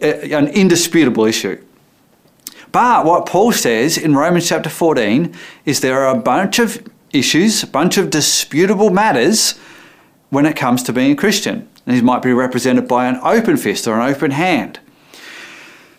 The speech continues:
And in these issues, and he uses the example of, uh, two examples. One is the, uh, keeping of the Jewish food laws as outlined in the Old Testament.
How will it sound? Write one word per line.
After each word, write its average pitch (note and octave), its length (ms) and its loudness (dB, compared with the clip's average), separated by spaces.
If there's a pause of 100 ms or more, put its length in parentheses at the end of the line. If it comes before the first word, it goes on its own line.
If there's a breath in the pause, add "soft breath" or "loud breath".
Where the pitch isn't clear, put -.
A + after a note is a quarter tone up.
(120 loud breath)
And D3+ 180 0
in E3 200 2
these B3 420 4
issues, D3+ 720 2
and C3+ 180 -2
he D#3 100 2
uses F3 380 2
the C3 100 2
example A#2+ 640 0
of, A2 480 0 (520)
uh, C3 180 -4
two A3 180 2
examples. - 640 -4 (160)
One F3 320 2
is C#3 300 0
the, A#2+ 340 4 (460 loud breath)
uh, A2 340 -4 (880)
keeping F#3 460 2
of B2+ 320 0
the B2 80 2
Jewish E3 440 2
food E3+ 360 2
laws G2 340 -2
as B2+ 240 -4
outlined B2 400 2
in A2 120 2
the A2 120 2
Old G2+ 160 -2
Testament. F#3 580 -4